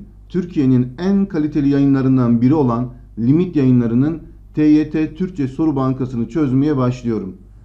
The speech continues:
Daha önce konu anlatımını yapmış olduğum sözcükte anlamla ilgili testleri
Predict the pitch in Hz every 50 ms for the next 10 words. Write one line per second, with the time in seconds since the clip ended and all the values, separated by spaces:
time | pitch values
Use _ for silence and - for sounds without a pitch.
0 | - - - - 110 123 135 151 202 196 202 185 156 143 147 - - 151 160 170
1 | 170 170 160 143 123 139 135 131 135 131 139 135 135 160 170 170 175 147 127 120
2 | 110 113 110 101 95 - - - - - - - - 156 151 156 147 139 165 170
3 | - 165 - 131 139 147 156 165 165 156 143 135 127 117 117 113 113 113 - 165
4 | 160 151 - - 131 131 147 170